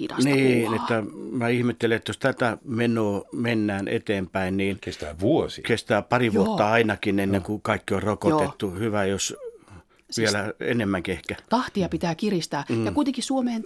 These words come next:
Speaker 1: tulee kymmeniä tuhansia rokotteita. Meidän rokotustahti on hitaampi kuin rokotteiden saapumistahti, ja sehän nyt on
Speaker 2: Mm.
Speaker 1: ihan haaskausta.
Speaker 2: Mut eikö tää globaalisti, ihan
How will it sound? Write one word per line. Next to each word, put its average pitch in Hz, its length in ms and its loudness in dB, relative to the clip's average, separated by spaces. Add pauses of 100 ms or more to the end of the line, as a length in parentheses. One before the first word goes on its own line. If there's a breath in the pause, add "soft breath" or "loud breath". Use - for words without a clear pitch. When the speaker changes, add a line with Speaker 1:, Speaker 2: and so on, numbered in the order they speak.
Speaker 1:
tulee 240 600 0 (140)
kymmeniä 185 440 0
tuhansia 156 420 -4
rokotteita. 175 440 -4
Meidän 190 200 2
rokotustahti 226 760 -2
on 147 60 -4
hitaampi 160 380 -2
kuin 156 120 -4
rokotteiden 143 480 -6
saapumistahti, - 840 0
ja - 80 -6
sehän 240 260 -2
nyt 180 120 -2
on 135 80 2
Speaker 2:
Mm. - 60 4
Speaker 1:
ihan 110 120 0
haaskausta. - 440 -2
Speaker 2:
Mut - 80 0
eikö 151 120 4
tää 165 160 0
globaalisti, 127 760 2
ihan 131 180 -2